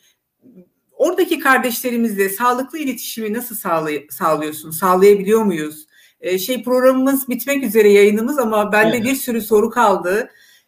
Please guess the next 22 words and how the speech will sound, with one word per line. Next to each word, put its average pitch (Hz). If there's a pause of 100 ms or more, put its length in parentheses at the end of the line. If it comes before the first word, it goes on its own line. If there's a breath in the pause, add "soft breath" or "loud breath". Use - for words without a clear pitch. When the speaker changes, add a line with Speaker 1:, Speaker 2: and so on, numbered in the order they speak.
Speaker 1:
E, 180 (300)
se-, 185
mesela 208
sormak 220
istiyorum. 202
Bunu 233
cevapladıktan 240
sonra 240
İsa 233
Alptekin'e 233
gelmek 175
istiyorum. 190 (240 soft breath)
Bunu 294
cevaplayalım 262
Speaker 2:
Evet, 277
şimdi 247
Speaker 1:
hocam. 233 (180)
E, 196
ondan 247
Speaker 2:
şöyle 220
Speaker 1:
sonra 202
Speaker 2:
söyleyeyim. 196